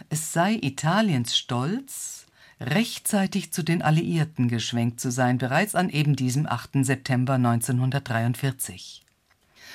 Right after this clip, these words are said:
Am zwölften September aber befreiten die Nazis Mussolini aus der Haft und marschierten gemeinsam mit dessen Schwarzhemden in Norditalien ein und versuchten, das Land so vom Norden her nochmals in die Knie zu zwingen.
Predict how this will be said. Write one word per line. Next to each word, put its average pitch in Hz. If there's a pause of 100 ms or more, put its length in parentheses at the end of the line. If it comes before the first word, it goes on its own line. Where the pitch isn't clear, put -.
(220)
Am 165
zwölften 202
September 131
aber 147 (320)
befreiten 170
die 135
Nazis 131
Mussolini 127
aus 120
der 110
Haft - (380)
und 156
marschierten 156
gemeinsam 190
mit 165
dessen 123
Schwarzhemden 131
in 117
Norditalien 156
ein 165 (460)
und 170
versuchten, 196
das 165
Land 131
so 127
vom 123
Norden 139
her 151
nochmals 120
in 135
die 151
Knie 120
zu 110
zwingen. 101